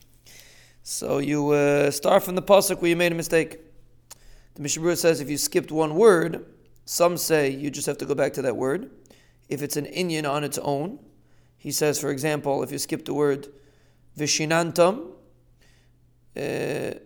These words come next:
you skip the word vidibarta, which is a, from the pasuk of vishinantam, you skip the word vidibarta. So you could just start from the word vidibarta. But the Al Yerabah says you should start from the beginning of the pasuk. But if you skip a pasuk, you go back to that pasuk and you finish the parsha.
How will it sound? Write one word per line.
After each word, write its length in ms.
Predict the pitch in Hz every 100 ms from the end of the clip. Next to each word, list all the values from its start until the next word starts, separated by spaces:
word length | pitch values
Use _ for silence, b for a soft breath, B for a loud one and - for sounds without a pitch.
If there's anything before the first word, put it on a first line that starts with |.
| -
you 280 | 147 156
skip 220 | 147 - 160
the 80 |
word 140 | 170 151
vidibarta, 760 | 151 156 160 151 151 196 254 -
which 180 | 143
is 140 | 147 139
a, 260 | 139 - - -
from 160 | - 160
the 80 | 147
pasuk 320 | 185 - 165
of 80 | -
vishinantam, 360 | 151 160 151
you 80 | -
skip 180 | - 165
the 80 | 151
word 140 | 151
vidibarta. 520 | 143 135 127 113 185 294 - _ _ _ b b b b b b b
So 160 | - 143
you 60 |
could 120 | 139
just 160 | 139 151
start 320 | - 156 143
from 160 | - 143
the 80 | 143
word 180 | 143 127
vidibarta. 580 | 131 113 113 131 208 - - _ _ _ _
But 220 | 180 170
the 320 | 170 170 170 -
Al 140 | -
Yerabah 380 | 170 185 185 165
says 300 | - 151 147
you 60 |
should 140 | 135 143
start 260 | 156 139
from 80 | 139
the 60 | 131
beginning 280 | 139 147 135
of 40 |
the 60 | 127
pasuk. 360 | 113 - - - _ _ _ _ b b b b b b b -
But 140 | 147
if 100 | 147
you 60 | 147
skip 240 | - 185
a 60 | 185
pasuk, 460 | 254 254 190 165
you 60 | 170
go 200 | 170 180
back 580 | 170 156 156 156 - -
to 140 | 156
that 280 | 147 139 -
pasuk 420 | 175 185 - 233
and 100 | 208
you 80 | 208
finish 240 | 208 220 214
the 100 | 202
parsha. 380 | 202 190 196